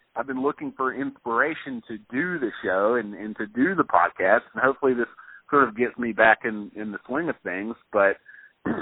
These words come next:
yeah, I mean, it's okay to want more, you know, and, and it's okay to expect them to give it to you, and if they don't, then it's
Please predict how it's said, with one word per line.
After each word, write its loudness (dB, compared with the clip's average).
yeah, 6
I 6
mean, -2
it's -8
okay -4
to -2
want -6
more, -6
you -12
know, -6
and, -12
and -10
it's -12
okay 0
to 2
expect -2
them -2
to -4
give -4
it -8
to -10
you, -4
and -2
if -4
they 0
don't, 2
then -6
it's -10